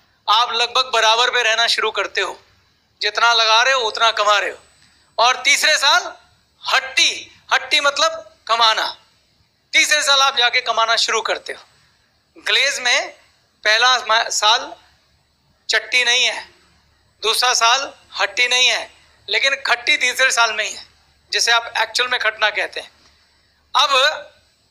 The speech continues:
ये जो मैंने आपको दिखाया, आपने देखा कि चार महीने में सत्तर लोग आपकी टीम में हो गए। हमने मिशन लिया पाँच साल का। कितना लिया है? पाँच साल बाद हम कहाँ होंगे, वो देखते हैं। देखिए,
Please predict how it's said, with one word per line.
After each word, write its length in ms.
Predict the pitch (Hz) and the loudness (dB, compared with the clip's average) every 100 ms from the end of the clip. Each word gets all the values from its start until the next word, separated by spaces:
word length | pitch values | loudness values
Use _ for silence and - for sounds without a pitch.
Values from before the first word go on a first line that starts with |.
| _ _ _ _ - | _ _ _ _ -6
ये 180 | 247 302 | -2 0
जो 120 | 330 | 2
मैंने 180 | 320 302 | 2 4
आपको 300 | 269 262 262 | 2 2 -2
दिखाया, 440 | 262 - 220 220 254 - - - | -2 0 2 4 2 0 -10 -4
आपने 360 | 233 269 277 285 | 0 0 0 0
देखा 280 | 254 254 285 | 0 0 0
कि 140 | 294 | 0
चार 460 | 294 - 247 277 294 | -2 0 2 2 0
महीने 320 | 269 262 269 | -2 0 0
में 120 | 285 | 0
सत्तर 460 | 277 247 247 285 277 | 0 -2 0 0 2
लोग 180 | 254 | 2
आपकी 280 | 262 254 262 | 2 0 -2
टीम 220 | 262 247 | -2 -2
में 120 | 247 240 | -2 0
हो 140 | 190 | 0
गए। 200 | - - _ _ _ _ _ _ _ _ - | -2 -8 _ _ _ _ _ _ _ _ -2
हमने 260 | 262 302 | 0 0
मिशन 280 | 285 262 277 | 2 0 2
लिया 280 | 269 262 294 | 2 2 2
पाँच 400 | 294 - 233 233 | 0 2 2 2
साल 280 | - 208 180 | 0 0 -2
का। 120 | - - - _ - | -6 -10 -14 _ -6
कितना 260 | 220 247 | -2 2
लिया 220 | 262 254 302 | 2 4 2
है? 100 | 349 - _ _ _ _ _ _ _ | -2 -10 _ _ _ _ _ _ _
पाँच 280 | 247 311 370 | 2 2 2
साल 420 | - 285 285 302 | 0 2 2 2
बाद 240 | 285 285 | 2 2
हम 100 | 285 | 0
कहाँ 260 | 285 247 240 | -2 0 2
होंगे, 340 | 233 226 262 285 - - _ 190 | 2 2 2 0 -6 -20 _ -2
वो 180 | 285 | 0
देखते 340 | 294 240 - 214 | 2 0 -2 -6
हैं। 180 | 170 - _ _ _ _ _ - | -8 -10 _ _ _ _ _ -2
देखिए, 580 | 254 294 285 254 - | 0 2 2 0 -4